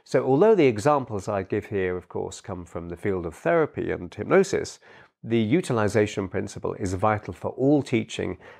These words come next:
and all communication. If we want to connect with somebody, we need to connect to their experience. But sometimes too much professional training can knock it out of people. So stop the psycho jargon.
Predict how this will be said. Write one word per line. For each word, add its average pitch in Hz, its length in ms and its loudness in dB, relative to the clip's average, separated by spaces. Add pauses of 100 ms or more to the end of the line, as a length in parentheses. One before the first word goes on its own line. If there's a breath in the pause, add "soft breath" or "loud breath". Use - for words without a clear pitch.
(120)
and 95 320 2
all 101 260 4
communication. 95 800 0
If - 140 -8
we 90 60 -2
want 98 220 -4
to 110 80 -4
connect 101 460 -2
with 104 120 -2
somebody, 85 480 -4 (260 loud breath)
we 98 140 0
need 107 180 4
to - 80 -10
connect 98 300 -4
to 98 80 0
their 98 480 2
experience. - 800 -4 (240 loud breath)
But 113 100 0
sometimes 151 480 2
too 185 180 4
much - 280 -2
professional 98 420 -8
training 90 440 -10
can 87 220 -10
knock 98 200 -8
it 87 60 -4
out 92 200 -6
of 90 100 -12
people. - 440 -14 (680 loud breath)
So 98 200 0
stop - 400 0 (380 loud breath)
the 107 60 -4
psycho 92 600 -6 (220)
jargon. 90 400 -6